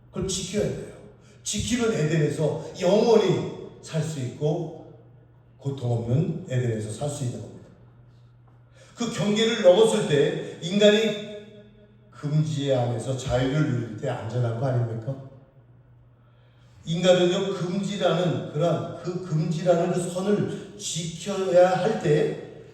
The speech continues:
그때 그 자유가 안전한 거예요. 그 금지를 넘어서고 금지를 무시하면 무법천지 되는 거 아닙니까? 안전하지 않습니다. 네.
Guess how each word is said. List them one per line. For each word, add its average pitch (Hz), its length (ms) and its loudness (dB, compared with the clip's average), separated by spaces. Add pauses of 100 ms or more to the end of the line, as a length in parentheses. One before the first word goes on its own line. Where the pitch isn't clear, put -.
(180)
그때 240 360 -6
그 175 160 -8
자유가 131 560 -2
안전한 139 480 -4
거예요. - 400 -6 (1300)
그 - 200 -6
금지를 214 680 -2
넘어서고 165 800 2
금지를 220 420 -6
무시하면 185 840 -2 (280)
무법천지 175 580 -4
되는 143 200 2
거 - 80 -2
아닙니까? 120 500 -2 (800)
안전하지 165 600 0
않습니다. - 500 0 (520)
네. - 120 -12